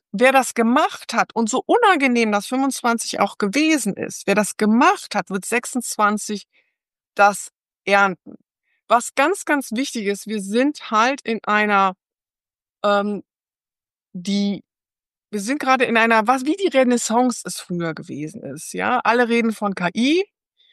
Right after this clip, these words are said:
Und K I hat einen viel größeren noch Durchbruch, als wir das alles gedacht haben im Internet, ja?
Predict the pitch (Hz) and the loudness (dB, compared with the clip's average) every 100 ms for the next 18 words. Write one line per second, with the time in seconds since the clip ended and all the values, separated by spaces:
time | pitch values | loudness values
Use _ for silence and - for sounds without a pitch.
0 | _ _ _ _ _ _ - 247 - 226 | _ _ _ _ _ _ 0 0 0 -2
1 | 240 269 285 - 254 - 226 220 202 - | 2 2 2 0 -2 0 0 0 -2 -4
2 | 311 - 233 214 247 311 349 - 277 269 | -4 -2 -4 2 4 4 2 -2 2 4
3 | 262 - 220 220 214 - 240 262 - 240 | 4 2 0 2 2 0 -2 -2 -2 -2
4 | 233 - 226 240 - 226 208 - 240 226 | -2 -2 -2 0 -2 -2 0 0 0 -2
5 | 208 220 - 214 196 190 226 254 277 294 | -4 -4 -2 -2 -2 0 -2 -4 -6 -8
6 | 370 _ _ _ _ - 196 233 | -12 _ _ _ _ -2 2 2